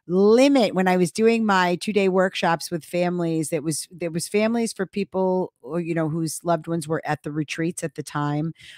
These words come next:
Um, I would pack 'em in every time. I, I ran them for a few years, and, um,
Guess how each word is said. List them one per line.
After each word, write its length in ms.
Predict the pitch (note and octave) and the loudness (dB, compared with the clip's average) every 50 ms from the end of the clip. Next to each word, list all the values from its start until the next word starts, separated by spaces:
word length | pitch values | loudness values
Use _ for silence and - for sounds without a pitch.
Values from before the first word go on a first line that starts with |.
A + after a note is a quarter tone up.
| - - | -8 -2
Um, 280 | D#3+ E3 E3+ F3 E3+ - | 2 4 4 4 4 2
I 80 | - F3+ | 0 0
would 100 | F3+ - | 0 0
pack 240 | F3+ F3+ F3 - | 0 -2 -2 -2
'em 120 | - F3 F#3 | -2 -4 -2
in 100 | F3 E3+ | -2 -2
every 240 | E3 D#3+ F3+ G#3+ G3+ | -2 -2 -4 -6 -6
time. 480 | - - D#3 D3+ D3+ D3+ D#3 E3+ D#3+ - - - - - _ - | -4 -2 0 0 0 0 0 -2 -4 -6 -12 -20 -20 -16 _ 0
I, 280 | D#3 E3+ E3+ E3+ F3 - | 2 4 4 4 4 2
I 100 | E3 E3 | 2 0
ran 380 | D3 D3 E3 E3 E3+ E3+ F3 | 0 2 2 2 2 2 2
them 120 | F3+ F3+ E3+ | 0 0 -2
for 200 | - E3+ D#3+ D#3 | 0 0 0 0
a 40 | |
few 280 | - - - E3 E3+ F3+ | 0 -2 -4 -4 -2 0
years, 640 | F3+ F3+ E3 D#3+ D#3+ D#3 D#3+ F3 G3+ G3 - - - _ - - - _ _ - | 0 2 2 4 4 4 2 2 0 -2 -4 -8 -10 _ -20 -20 -20 _ _ -2
and, 560 | E3+ E3+ E3+ E3+ E3+ E3+ E3+ E3+ E3+ E3 - | 0 2 4 4 4 4 2 2 0 0 0
um, 460 | F#3 E3+ D#3+ E3 D#3+ D#3+ D#3+ E3 E3 | 0 2 2 2 2 2 0 0 -2